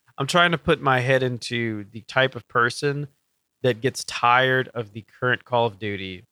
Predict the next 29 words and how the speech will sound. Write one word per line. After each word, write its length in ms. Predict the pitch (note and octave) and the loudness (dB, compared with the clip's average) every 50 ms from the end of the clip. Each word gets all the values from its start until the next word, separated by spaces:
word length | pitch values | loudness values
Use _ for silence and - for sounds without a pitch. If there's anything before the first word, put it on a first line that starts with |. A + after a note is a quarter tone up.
| _ - | _ -4
not 260 | B2+ B2+ C3 C#3 - | 2 2 2 2 2
because 300 | D#3 D#3 C#3 - D#3+ C#3+ | 0 -4 0 0 0 0
it 60 | C3+ B2+ | 0 -2
was 120 | B2 A#2 | 0 -2
a 60 | A#2 | -4
bad 340 | G2+ - A2+ A2 A2 G#2 G2+ | -2 2 2 2 2 2 -2
game, 380 | - F#2 F2 F#2 F2+ F2 G2 _ _ _ _ - | -8 -10 -10 -10 -14 -16 -20 _ _ _ _ -4
but 140 | A2+ A2 - | -4 -4 -4
because 380 | A#2 A2+ - B2+ A#2+ A#2 A2 | -6 -8 -2 -2 -2 -2 0
they've 220 | - A2 G#2 - _ | -4 -4 -4 -6 _
played 340 | - - B2+ A#2+ A2+ G2 _ | -4 -2 0 0 0 -4 _
through 280 | - G#2+ G#2+ A2+ A#2 B2 | -8 -2 0 2 4 4
it 140 | C3 - - | 2 2 0
so 200 | - - C#3+ C#3 | 0 0 2 2
much 480 | C#3+ C#3+ C#3+ D3 D3 - - - - _ _ _ _ _ _ _ _ - - | 2 2 0 0 -2 -4 -10 -10 -10 _ _ _ _ _ _ _ _ -4 -4
within 240 | C#3+ - G#3 G#3+ - | 0 2 4 2 2
a 40 | - | 2
couple 300 | - D#3+ D3 C#3 C3+ A#2 | 0 0 0 0 0 -4
of 120 | G#2 G#2+ | -2 -2
months. 540 | A2+ G2+ D#2+ - _ _ _ - - - _ _ _ _ - | -2 -2 -2 -2 _ _ _ -20 -20 -20 _ _ _ _ -2
Because 380 | C#3+ C3+ - D3 C3+ B2+ - | -2 0 2 2 2 2 0
to 140 | - - D3 | 0 0 0
want 520 | C3 C3+ D#3 D#3+ D#3+ D3+ C#3+ - - - _ - | 0 2 2 2 2 2 0 -2 -10 -18 _ -6
a 80 | C3 | -6
Call 240 | B2+ - C#3+ C#3 C3+ | -2 2 2 4 4
of 100 | C3 A#2 | 2 0
Duty 380 | A2 B2+ A#2+ A#2 A#2+ A#2+ A2+ - - | -2 -2 -2 0 0 -2 -4 -4 -2
every 440 | G#2 G#2+ A#2 A2+ A#2 A#2+ A#2 A2+ A2 | 0 0 0 0 0 0 0 0 -2
year, 540 | G2+ G2 G#2+ A2 A2 G2+ G2 F#2 F2+ F#2 | -6 -8 -6 -6 -4 -4 -4 -4 -6 -8